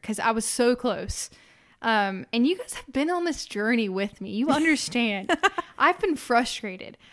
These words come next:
Speaker 1: I've been c-, confused. I've been
Speaker 2: <laughs>
Speaker 1: excited. I've been in so many emotions with this game.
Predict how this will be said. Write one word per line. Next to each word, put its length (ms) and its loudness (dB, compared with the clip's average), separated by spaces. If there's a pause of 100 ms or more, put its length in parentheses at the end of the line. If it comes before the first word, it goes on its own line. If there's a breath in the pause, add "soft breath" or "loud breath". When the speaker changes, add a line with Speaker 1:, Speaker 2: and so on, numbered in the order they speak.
Speaker 1:
I've 220 -2
been 280 -2 (760)
c-, 380 -20 (260)
confused. 680 0
I've 200 2
been 420 0
Speaker 2:
<laughs> 40 -6
Speaker 1:
excited. 720 -2
I've 200 2
been 120 -2
in 60 -4
so 180 -4
many 140 -2
emotions 440 0
with 140 -4
this 180 -8
game. 480 -6